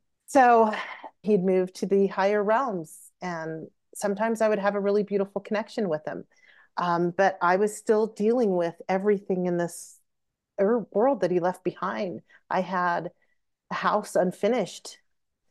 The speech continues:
and stuff to clear out of the garage. You couldn't even walk through our driveway. There were so many tools and equipment and supplies of construction and trucks. And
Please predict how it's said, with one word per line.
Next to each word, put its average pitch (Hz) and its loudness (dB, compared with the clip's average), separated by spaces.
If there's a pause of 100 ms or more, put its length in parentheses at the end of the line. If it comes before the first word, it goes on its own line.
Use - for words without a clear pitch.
(160)
and 175 0
stuff - -2
to - -18
clear 214 2
out 196 2
of 190 -2
the 185 -4
garage. 196 -2
You 190 -10
couldn't 202 -2
even 180 -2
walk 185 0
through 196 -2
our 165 0
driveway. 170 0
There 160 -2
were 165 -2
so 185 0
many 175 -8 (360)
tools 196 4
and 160 -6
equipment - 0
and 160 -6
supplies 185 -2 (380)
of 175 -8
construction 180 -2
and 156 -2
trucks. - 0
And 160 -4